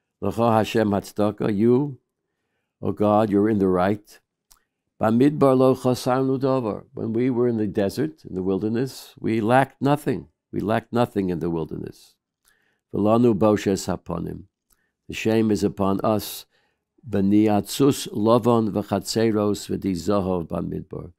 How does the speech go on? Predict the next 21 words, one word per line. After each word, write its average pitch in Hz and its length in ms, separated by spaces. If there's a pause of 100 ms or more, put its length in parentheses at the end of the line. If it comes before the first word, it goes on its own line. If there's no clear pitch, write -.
(480)
Because 104 200
of 90 100
the 98 100
disgraceful 110 800
way 98 480 (380)
in 98 100
which 98 220
we 101 120
despised 107 760
the 95 80
manna, 92 500
we 87 120
weren't 92 300
grateful. 98 680 (520)
Showing 113 360
gratitude 107 640
is 87 100
a 101 80
way 101 220
of 87 100
showing 92 480